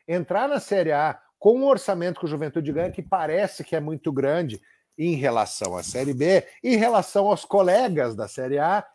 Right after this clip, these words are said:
é ridículo. É ridículo. Porque o que que acontece? Além de tudo, cara, o Juventude tem sete mil sócios. Eu tô acompanhando.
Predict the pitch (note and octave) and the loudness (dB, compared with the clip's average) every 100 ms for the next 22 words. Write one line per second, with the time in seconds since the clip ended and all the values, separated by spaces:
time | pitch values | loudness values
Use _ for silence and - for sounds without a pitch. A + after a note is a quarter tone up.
0 | _ C4 C4+ D4+ D4 C#4 D4+ D#4 A3 - | _ 2 4 2 2 2 4 6 6 6
1 | - - _ _ _ F#3 G#3+ B3 E4 - | -6 -20 _ _ _ -2 0 2 0 0
2 | C#3 - _ _ _ _ _ _ D#3+ G#3 | -8 -12 _ _ _ _ _ _ 0 2
3 | G3+ B3 B3+ G#3+ F#3 E3+ G3 A3+ B3+ B3 | 4 2 2 2 0 2 0 0 -2 -4
4 | C4 C#4+ B3 C#4+ B3+ A3+ A#3 C4 C#4 C4 | -4 -2 0 2 2 0 -2 -4 -4 -6
5 | - A#3 A#3+ - A#3+ A#3+ - E3 D#3 G3+ | -4 -2 -2 -4 -4 -4 -2 -2 0 -2
6 | A#3 B3+ C#4 A3+ G#3 G#3 G3 | -4 0 0 2 2 2 -2